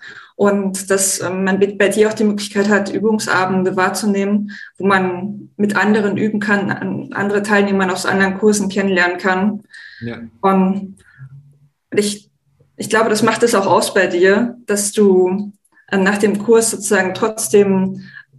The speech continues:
Speaker 1: weiter greifbar und ansprechbar bist und auch, ähm, als Unterstützung für deine Teilnehmer da bist. Und dadurch baut sich meines Erachtens auch diese N-L-P-Erleben-Community auf.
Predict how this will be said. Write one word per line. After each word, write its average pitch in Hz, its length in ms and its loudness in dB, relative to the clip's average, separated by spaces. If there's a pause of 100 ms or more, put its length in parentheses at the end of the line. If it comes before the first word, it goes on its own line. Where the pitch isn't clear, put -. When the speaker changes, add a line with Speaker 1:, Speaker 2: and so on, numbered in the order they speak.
(140)
Speaker 1:
weiter 202 420 0
greifbar 190 460 0
und 143 100 0
ansprechbar 190 600 0
bist - 500 0
und 185 280 -4
auch, 185 400 0
ähm, 175 520 -4 (220)
als 185 160 -2
Unterstützung 190 880 0 (200)
für 208 140 0
deine 185 220 2
Teilnehmer 185 380 2
da 180 140 2
bist. 180 480 -4
Und 185 160 -4
dadurch 196 240 0
baut 190 180 2
sich - 160 -6
meines 185 240 0
Erachtens 190 340 -2
auch 190 140 -4
diese 180 460 -4 (300)
N-L-P-Erleben-Community 185 1600 2
auf. 170 340 -2